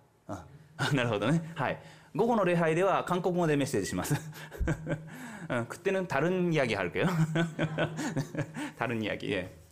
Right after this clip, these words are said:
カトゥンヤギはめ、チェミオプスニかな。<laughs> えっと、なんだっけ？日本語、日本語。<laughs> 時々ごちゃになるんですね、私。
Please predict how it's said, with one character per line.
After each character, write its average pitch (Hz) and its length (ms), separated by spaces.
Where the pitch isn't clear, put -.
カ 123 120
ト 165 100
ゥ 156 40
ン - 20
ヤ 139 120
ギ 117 80
は 110 80
め、 104 120
チ - 100
ェ 117 40
ミ 113 80
オ 92 40
プ - 60
ス - 60
ニ 85 80
か 107 80
な。 175 100
<laughs> - 520
え 139 120
っ 147 60
と、 117 280
な 117 80
ん 127 40
だ 98 80
っ - 20
け？ 131 200
日 113 80
本 120 100
語、 107 80
日 101 80
本 98 120
語。 82 140
<laughs> - 960
時 208 160
々 202 140
ご 180 80
ち 226 60
ゃ 220 40
に 214 40
な 196 60
る 139 80
ん - 20
で 92 60
す 82 60
ね、 110 80
私。 87 220